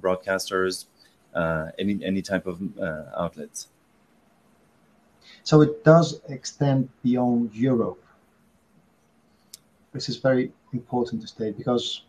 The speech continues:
Speaker 2: w-, we, we were having this discussion with another member of the Reporters Without Borders, that there's this im-, impression that we, as Europeans, whatever that means, should always rank better because we're Europeans.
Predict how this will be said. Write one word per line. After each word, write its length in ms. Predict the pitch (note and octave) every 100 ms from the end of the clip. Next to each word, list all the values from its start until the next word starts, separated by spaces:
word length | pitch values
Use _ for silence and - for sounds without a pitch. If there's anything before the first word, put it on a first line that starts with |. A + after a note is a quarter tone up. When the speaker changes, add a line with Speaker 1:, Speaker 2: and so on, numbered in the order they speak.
| A#2
Speaker 2:
w-, 360 | A#2 A2+ F2+ - _ _ -
we, 180 | B2+ A#2+
we 160 | B2+
were 140 | B2 A#2+
having 280 | B2+ A#2+
this 180 | A2+ G#2+
discussion 640 | - - - A#2 - G#2 G2
with 120 | G#2
another 260 | A2 G#2+ G#2
member 280 | G#2 G2
of 120 | F2+ -
the 180 | G#2 G#2 _ - - _ _ - _
Reporters 380 | - A#2 A2+ A2+
Without 320 | A2+ G2 -
Borders, 420 | A#2+ A#2+ G#2+ G2+
that 320 | - A3+ -
there's 280 | C3 B2+ A#2+
this 540 | D3 C#3+ - - - - _ _ _ _ _ _ _ _ C3
im-, 160 | A#2+ - -
impression 680 | C3 A#2+ - D3+ D3+ A#2 A2+
that 120 | A#2
we, 520 | A2+ A#2+ C3 B2 A#2+ - - _ _ _ -
as 480 | C#3 B2+ A2 - - _ A#2+
Europeans, 680 | A#2 A2+ A2 C3 A#2+ A2+ -
whatever 460 | B2 C3 B2+ A#2+ A#2+
that 220 | A#2 - -
means, 400 | A#2 G#2+ - -
should 280 | - - A#2 - -
always 480 | F3 G3+ C#3+ A2 -
rank 180 | A2 - _
better 400 | A#2+ - G2 F#2+ -
because 440 | C3 - B2+ B2 A#2
we're 120 | A2+
Europeans. 720 | A2 G#2+ G2+ A#2 G2+ F#2